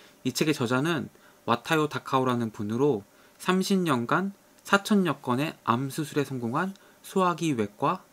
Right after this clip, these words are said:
명의십니다. 이분이 말하는 식사요법 팔 원칙이 있는데,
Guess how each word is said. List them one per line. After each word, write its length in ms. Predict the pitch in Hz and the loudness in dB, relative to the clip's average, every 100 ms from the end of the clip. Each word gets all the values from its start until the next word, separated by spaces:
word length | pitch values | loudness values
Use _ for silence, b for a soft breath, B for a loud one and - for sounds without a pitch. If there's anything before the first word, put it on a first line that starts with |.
| _ | _
명의십니다. 680 | 117 131 127 104 98 - - _ _ B B B B | 0 2 0 -4 -10 -14 -18 _ _ B B B B
이분이 380 | 143 185 196 175 | 4 6 8 8
말하는 500 | 120 123 143 131 101 | 6 4 2 0 -2
식사요법 680 | - 156 - 175 - 190 - | -8 -6 -2 -2 -2 -4 -4
팔 160 | - | 0
원칙이 320 | 202 196 196 175 | 0 2 0 0
있는데, 500 | 107 107 139 113 | -2 -2 -2 -2